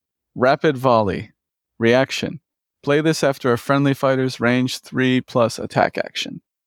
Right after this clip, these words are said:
That fighter makes a range three plus attack action that targets the same fighter.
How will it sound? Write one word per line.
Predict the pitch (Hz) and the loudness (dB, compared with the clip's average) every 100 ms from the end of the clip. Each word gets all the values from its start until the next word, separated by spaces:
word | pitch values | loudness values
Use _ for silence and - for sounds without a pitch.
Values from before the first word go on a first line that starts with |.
| _ - | _ -2
That | 123 120 | -2 -2
fighter | 139 123 156 | 0 0 2
makes | 143 127 120 127 | 2 2 0 -2
a | |
range | 113 117 120 | 0 0 -2
three | - 127 | -2 -2
plus | 131 123 120 | 0 0 0
attack | 131 120 120 | 0 0 2
action | 117 - 131 | -2 0 0
that | 107 | 0
targets | - 113 113 - | 0 0 0 -2
the | 107 | -4
same | - 98 98 | 0 0 0
fighter. | - 131 - | -2 0 0